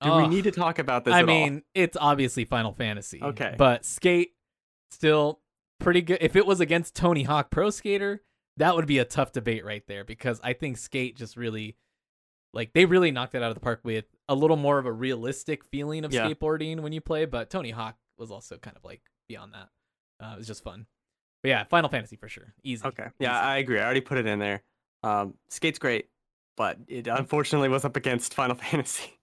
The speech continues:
Speaker 2: Yeah, it's unfortunate.
Speaker 1: Uh, Tony Hawk is on the list somewhere.
Speaker 2: Oh.
Speaker 1: Yeah. It's sixty-four games. Everything's fucking on here.
Speaker 2: Oh, it is. Yeah, it's against, uh, <laughs> against Mega
Speaker 1: Don't
Speaker 2: Man.
Speaker 1: tell me. Don't spoil it. Don't
Speaker 2: <laughs>
Speaker 1: spoil
Speaker 2: Okay,
Speaker 1: it,
Speaker 2: all
Speaker 1: don't
Speaker 2: right,
Speaker 1: spoil
Speaker 2: all
Speaker 1: it.
Speaker 2: right.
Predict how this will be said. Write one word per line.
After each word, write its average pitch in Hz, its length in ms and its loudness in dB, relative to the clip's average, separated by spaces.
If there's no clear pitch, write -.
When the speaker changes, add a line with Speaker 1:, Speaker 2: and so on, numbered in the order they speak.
Speaker 2:
Yeah, 117 360 -4
it's 113 180 -18
unfortunate. 98 540 -20
Speaker 1:
Uh, 113 180 -10
Tony 196 220 0
Hawk 220 240 0
is 185 200 4
on 156 180 2
the 156 80 2
list 127 400 -4
somewhere. 117 400 -4
Speaker 2:
Oh. 269 320 -12
Speaker 1:
Yeah. - 140 -10
It's - 220 -4
sixty-four 165 560 0
games. 117 300 0
Everything's 123 360 0
fucking 117 280 -6
on 98 180 -8
here. - 160 -20
Speaker 2:
Oh, 165 140 -2
it 127 120 0
is. 135 200 2
Yeah, 113 180 0
it's 113 140 -8
against, 117 340 -12
uh, 95 240 -16
<laughs> - 240 -20
against - 220 -16
Mega - 140 -16
Speaker 1:
Don't 147 140 0
Speaker 2:
Man. 208 80 0
Speaker 1:
tell 226 200 2
me. 220 100 2
Don't 208 120 2
spoil 214 360 4
it. 208 60 -2
Don't 185 180 -2
Speaker 2:
<laughs> - 0 -
Speaker 1:
spoil 185 180 -12
Speaker 2:
Okay, 196 100 -4
Speaker 1:
it, 190 60 -4
Speaker 2:
all 185 60 -8
Speaker 1:
don't - 80 -6
Speaker 2:
right, 107 180 -6
Speaker 1:
spoil - 80 -12
Speaker 2:
all - 60 -14
Speaker 1:
it. - 20 -16
Speaker 2:
right. 165 80 -18